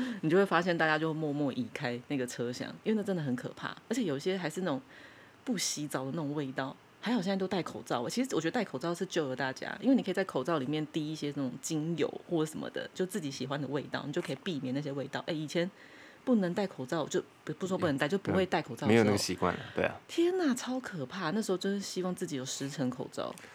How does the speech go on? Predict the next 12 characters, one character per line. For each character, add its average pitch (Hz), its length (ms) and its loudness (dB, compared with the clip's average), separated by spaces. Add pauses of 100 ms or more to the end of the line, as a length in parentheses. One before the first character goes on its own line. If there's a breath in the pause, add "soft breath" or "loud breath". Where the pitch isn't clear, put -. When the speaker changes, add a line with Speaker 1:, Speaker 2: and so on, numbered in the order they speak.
(100)
Speaker 2:
可 127 100 2
是， 208 300 8 (720 loud breath)
可 220 140 4
是 185 360 8
像 160 380 4
我 92 100 4
这 135 200 6
种， 92 200 0
就 123 140 2
是 110 420 -2 (260)
我 98 200 2
是 147 320 4